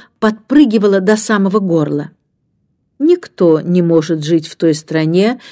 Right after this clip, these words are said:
и в том времени, для которых он не предназначен. Но душа может жить, если найдёт другую родственную душу, которая примет её в себя. Тогда они вместе будут жить в одном теле,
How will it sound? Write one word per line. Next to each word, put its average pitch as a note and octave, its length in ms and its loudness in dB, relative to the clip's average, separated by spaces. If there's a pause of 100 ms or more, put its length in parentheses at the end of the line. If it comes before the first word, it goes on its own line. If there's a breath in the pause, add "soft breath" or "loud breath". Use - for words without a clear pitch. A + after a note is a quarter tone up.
(180 loud breath)
и F3 60 -6
в D3 80 -12
том E3+ 220 -2
времени, F#3 680 0 (180)
для E3+ 200 0
которых F3 500 -2
он E3+ 280 -2
не D#3+ 100 -2
предназначен. D3+ 1040 -8 (500)
Но A3+ 180 4
душа D4+ 520 -2 (320)
может A#3 540 2
жить, C#3+ 460 -8 (220 soft breath)
если G3 280 0
найдёт F#3 420 4
другую G#3+ 480 0
родственную D#3+ 720 -2
душу, D3+ 480 -6 (160 soft breath)
которая F3 360 2
примет G3 460 0
её D#3+ 220 -2
в D3+ 80 -14
себя. C#3 420 -10 (800)
Тогда C#4 360 4
они D4 220 6
вместе C4+ 560 2
будут D#3 320 0
жить F#3+ 300 -4
в E3+ 60 -2
одном D#3 320 -2
теле, E3 480 -2